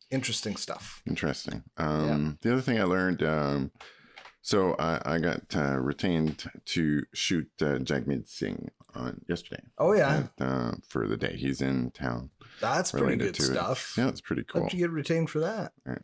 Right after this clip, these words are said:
Speaker 2: just, I don't know. I got, I got recommended, so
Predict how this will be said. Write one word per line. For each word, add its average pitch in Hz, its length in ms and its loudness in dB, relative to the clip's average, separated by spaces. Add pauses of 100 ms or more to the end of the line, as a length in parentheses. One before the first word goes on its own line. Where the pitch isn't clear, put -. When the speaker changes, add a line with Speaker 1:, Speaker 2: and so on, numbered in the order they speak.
(140)
Speaker 2:
just, - 280 -8 (720)
I 62 60 -6
don't 60 180 -4
know. 62 140 -6 (200)
I 71 80 -8
got, 62 220 -6 (640)
I 62 120 -2
got 67 180 0
recommended, 80 640 0
so 62 320 -2